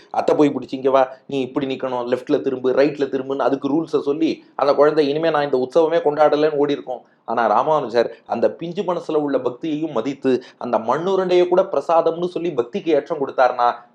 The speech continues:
பேதையர் பேசிலும், என்ன போன்ற ஒரு பாமரன் துதி செய்ய வேண்டும் என்றாலும் தன் குணங்களுக்கு, அவர் குணங்களை துதிப்பதற்கு உரிய சொல்,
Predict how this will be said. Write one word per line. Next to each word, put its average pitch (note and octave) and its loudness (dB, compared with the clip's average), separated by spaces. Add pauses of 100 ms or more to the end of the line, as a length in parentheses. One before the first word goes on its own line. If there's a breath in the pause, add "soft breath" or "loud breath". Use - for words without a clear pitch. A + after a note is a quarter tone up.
(100)
பேதையர் B2+ 2
பேசிலும், A#2 -2
என்ன B2 2
போன்ற D#3+ 0
ஒரு B2+ 0
பாமரன் D3+ 2
துதி C#3+ -10
செய்ய C#3+ -2
வேண்டும் B2 -6
என்றாலும் A#2 -2 (260 soft breath)
தன் B2+ -2
குணங்களுக்கு, B2+ -4
அவர் A2+ 0
குணங்களை D3+ 0
துதிப்பதற்கு D3 -4 (140)
உரிய D3 -2
சொல், B2 -2